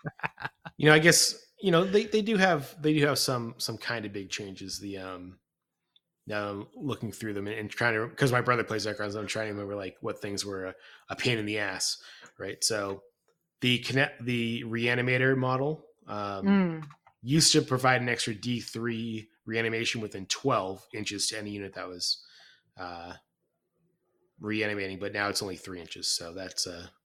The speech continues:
Speaker 2: Mm.
Speaker 1: 'cause that thing, you know, that used to just stand behind a ruin out of line of sight and be like, "Oh, here's my twelve inch bubble of extra D three."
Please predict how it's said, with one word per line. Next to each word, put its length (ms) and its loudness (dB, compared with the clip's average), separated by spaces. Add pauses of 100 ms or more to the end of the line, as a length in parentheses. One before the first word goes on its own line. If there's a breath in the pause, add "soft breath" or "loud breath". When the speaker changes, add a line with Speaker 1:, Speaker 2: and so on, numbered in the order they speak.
(420)
Speaker 2:
Mm. 680 2
Speaker 1:
'cause 160 6
that 180 8
thing, 320 6
you 100 -4
know, 220 0
that 140 -2
used 180 -2
to 60 -6
just 120 2
stand 240 -2
behind 240 -8
a 40 -8
ruin 260 -6
out 140 -8
of 60 -10
line 140 -6
of 80 -4
sight 220 -4
and 80 -14
be 80 -10
like, 200 -10
"Oh, 100 -8
here's 240 -2
my 100 -6
twelve 280 -4
inch 180 -6
bubble 300 -4
of 240 -4 (640 soft breath)
extra 280 0
D 180 0
three." 480 -2